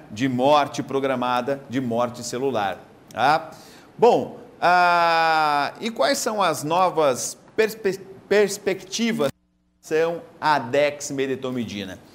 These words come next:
Bom, ah, obviamente que, ah, quando pensamos na utilização na medicina hum-, ah, humana, ela é extremamente consolidada e fora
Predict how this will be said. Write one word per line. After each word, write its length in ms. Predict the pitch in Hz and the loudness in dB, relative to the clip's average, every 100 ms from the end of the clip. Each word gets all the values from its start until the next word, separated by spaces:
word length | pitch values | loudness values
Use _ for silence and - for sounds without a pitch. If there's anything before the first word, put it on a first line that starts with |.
| - - - - | -20 -20 -20 0
Bom, 360 | 170 156 113 - | 4 4 2 -2
ah, 600 | 147 156 160 160 156 156 - | 0 2 2 2 2 0 2
obviamente 720 | 233 233 220 190 226 240 214 | 2 4 2 0 -4 -4 -6
que, 420 | - 160 175 185 - | -2 0 0 -2 0
ah, 240 | 139 143 | 4 4
quando 220 | 143 165 | 2 -2
pensamos 580 | 165 151 143 175 175 165 | -2 -4 -2 -4 -4 -4
na 100 | 147 | -4
utilização 840 | 143 143 143 120 123 - 156 160 135 - - - - - - | -4 -6 -6 -4 -4 -2 -2 -2 -6 -18 -20 -20 -20 -20 -12
na 360 | 127 135 135 123 | 0 2 2 2
medicina 460 | 139 131 - 160 147 | 0 -2 -6 -4 -4
hum-, 120 | 135 - | -4 -8
ah, 220 | - 120 110 | -2 0 0
humana, 580 | 143 151 196 131 98 - - | 2 4 4 2 -4 -8 -4
ela 200 | 117 127 | 0 2
é 20 | |
extremamente 580 | 131 135 160 139 123 120 | 0 -4 -2 -2 -4 -8
consolidada 720 | 151 151 214 196 147 151 156 - - - | -8 -4 -2 0 2 0 -4 -12 -20 -6
e 160 | 233 | -4
fora 840 | 247 - - 170 233 196 135 107 | -4 -4 2 4 4 4 2 0